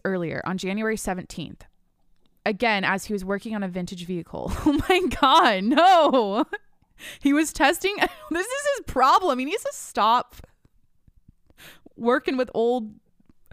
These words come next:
shit, old cars and motorcycles. He was testing a nineteen forty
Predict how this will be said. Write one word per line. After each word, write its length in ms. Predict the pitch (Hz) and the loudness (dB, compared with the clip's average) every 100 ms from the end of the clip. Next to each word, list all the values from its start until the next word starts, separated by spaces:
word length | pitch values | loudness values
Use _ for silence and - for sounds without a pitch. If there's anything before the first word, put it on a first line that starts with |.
| - - - _ _ _ - | -20 -20 -20 _ _ _ -14
shit, 480 | - - 240 175 - | -8 -2 0 0 -2
old 320 | 220 233 208 | -2 -2 -4
cars 420 | - 202 208 233 | -6 -2 -2 -2
and 80 | 214 | -2
motorcycles. 420 | 196 214 - - - - _ | -4 -4 -8 -16 -20 -20 _
He 140 | 254 | -6
was 120 | 254 | -4
testing 380 | - 247 - 285 | -2 -2 -2 -4
a 40 | |
nineteen 440 | 240 208 - - 247 | -2 -4 -6 -6 -6
forty 460 | - 208 214 220 | -4 -4 -4 -8